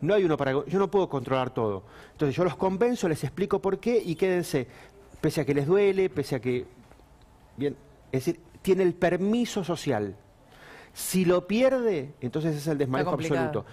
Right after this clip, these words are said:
Speaker 1: Y si quiere exagerar el castigo, lo que va a hacer es entrar en el ridículo.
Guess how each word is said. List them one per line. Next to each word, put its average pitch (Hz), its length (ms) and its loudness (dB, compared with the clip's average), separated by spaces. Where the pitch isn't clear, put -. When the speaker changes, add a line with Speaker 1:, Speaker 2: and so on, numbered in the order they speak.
Speaker 1:
Y 143 80 0
si 139 140 -2
quiere 214 200 4
exagerar 190 680 0
el 139 160 0
castigo, 226 440 -2
lo 196 120 0
que 165 80 -2
va 160 80 2
a - 20 -4
hacer 208 140 -2
es 180 100 -6
entrar 175 320 0
en 165 80 -2
el 165 100 0
ridículo. 165 460 -4